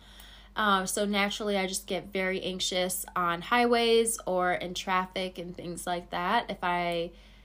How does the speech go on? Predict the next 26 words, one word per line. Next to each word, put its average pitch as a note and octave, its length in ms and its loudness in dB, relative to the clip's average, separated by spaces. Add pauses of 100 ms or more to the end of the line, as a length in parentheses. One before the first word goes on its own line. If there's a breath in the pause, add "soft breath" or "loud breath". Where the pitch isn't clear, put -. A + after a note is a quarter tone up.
(140)
can G3 380 -2
take A#3+ 240 -4
the A#3+ 60 -4
back A3 300 -6
roads A#3 540 0
or G3 480 0 (600 loud breath)
drive G3+ 420 4
at A3 100 4
a A3+ 60 0
time A3+ 340 -2
where G#3+ 140 -4
there's A3 200 -2
not G#3+ 160 0
gonna A3+ 140 -6
be A3 60 -4
rush G#3 200 0
hour, G#3+ 320 2
I F#3 160 0
will, F#3 440 2
but A#3 180 -2
that's F#3+ 280 -4
just G3 200 -8
not F3+ 260 -4
always F#3 320 -2
the - 100 -10
case. G#3 560 -2